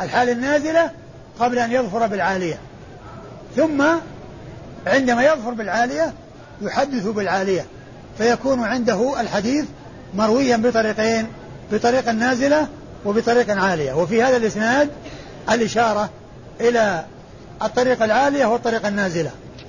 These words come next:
وأن الحكم بن عتيبة الكندي الكوفي يروي عن ذر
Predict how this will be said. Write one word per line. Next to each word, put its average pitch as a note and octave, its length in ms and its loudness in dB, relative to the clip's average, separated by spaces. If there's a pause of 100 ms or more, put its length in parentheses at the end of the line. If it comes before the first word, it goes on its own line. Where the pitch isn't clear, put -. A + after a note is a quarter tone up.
(180)
وأن A3 300 0
الحكم A3 640 0
بن G#3 120 -4
عتيبة A3 540 2
الكندي B3+ 480 -2 (400)
الكوفي A#3+ 540 2 (720)
يروي B3 640 2 (560)
عن G3 420 -2
ذر B3+ 440 4